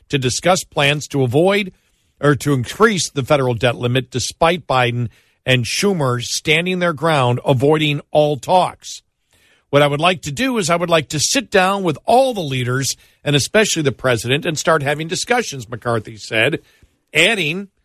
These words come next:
quote, "If you had a child and you gave them a credit card and they hit the limit and you raised, and you raised it again, clean increase again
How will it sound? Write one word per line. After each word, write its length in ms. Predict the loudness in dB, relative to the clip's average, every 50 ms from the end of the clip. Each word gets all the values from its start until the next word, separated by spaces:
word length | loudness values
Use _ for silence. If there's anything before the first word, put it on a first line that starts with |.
| _ _ _ _ _ _
quote, 460 | 4 4 6 6 6 2 -2 -6 -10 _ _ _ _ _ _ _ -2
"If 240 | 0 0 0 0
you 140 | -2 0 0 2
had 180 | 2 2 0
a 40 | 0
child 640 | -4 -4 -2 2 4 4 4 4 2 2 0 0 -2
and 100 | -2 -2
you 140 | 0 -2 0
gave 240 | 0 0 0 0
them 160 | 0 -2 -2 -2
a 80 | -4
credit 460 | -6 0 0 2 2 2 0 -2 -4
card 640 | _ -8 -2 0 0 2 2 2 2 2 0 -2 -6 _ _ _ _ _ _ _ 0
and 180 | 0 0 2 2
they 120 | 0 0
hit 280 | 0 -2 -2 -4 -2 0
the 100 | 0 0
limit 520 | 2 2 0 0 0 2 0 0 -2 -4 _ _
and 220 | -2 -2 -2 0 0
you 180 | -2 -2 -2
raised, 540 | 0 0 0 0 0 -2 -2 -4 -6 -8 -12 _ -4
and 160 | -4 -2 0
you 100 | -2 0
raised 320 | 0 0 0 0 -4 -6
it 100 | -4 -4
again, 640 | -4 -4 -2 -2 0 0 0 0 -2 -4 -4 -6 -8 _ _ _ _ _ _ _ _ _ _
clean 360 | -12 -2 2 2 4 4 4 2
increase 800 | 2 0 0 -2 -6 -4 -2 -2 0 0 -2 -2 -4 -4 -6 _ _ _ _ _ _ -4
again 680 | -2 -2 -2 0 0 2 2 2 0 -2 -6 -8 -12